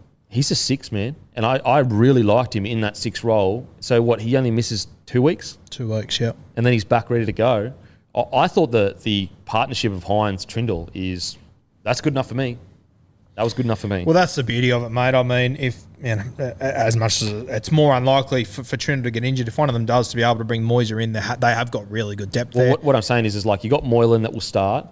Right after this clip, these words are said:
Speaker 2: Yep.
Speaker 1: But if Moylan struggles to play, bringing in Trindle, that's fucking, that's still a top six side for me,
Speaker 2: And if
Speaker 1: potentially.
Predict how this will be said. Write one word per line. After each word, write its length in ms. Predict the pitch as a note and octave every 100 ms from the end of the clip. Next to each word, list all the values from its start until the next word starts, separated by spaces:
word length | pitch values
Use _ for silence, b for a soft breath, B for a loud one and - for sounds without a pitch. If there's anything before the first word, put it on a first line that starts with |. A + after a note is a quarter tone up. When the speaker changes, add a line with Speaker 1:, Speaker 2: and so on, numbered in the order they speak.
| -
Speaker 2:
Yep. 300 | B2 D3+ -
Speaker 1:
But 120 | A#2
if 100 | A2+
Moylan 380 | A#2+ A#2+ A#2+ A2
struggles 460 | - G#2+ A2 G#2 -
to 60 |
play, 420 | G2+ G#2+ G2 F#2 F2+ - _ -
bringing 220 | A2+ A2+
in 80 | G2+
Trindle, 340 | G#2 G#2 F2
that's 220 | G2+ -
fucking, 480 | - G#2 F#2+ E2 D#2 - B B -
that's 140 | G#2+
still 180 | - C3+
a 60 |
top 220 | - A#2+ -
six 200 | G#2 -
side 220 | F#2+ F#2
for 60 |
me, 80 | G2
Speaker 2:
And 80 | F#2
if 80 | A2+ F#2+
Speaker 1:
potentially. 180 | A#2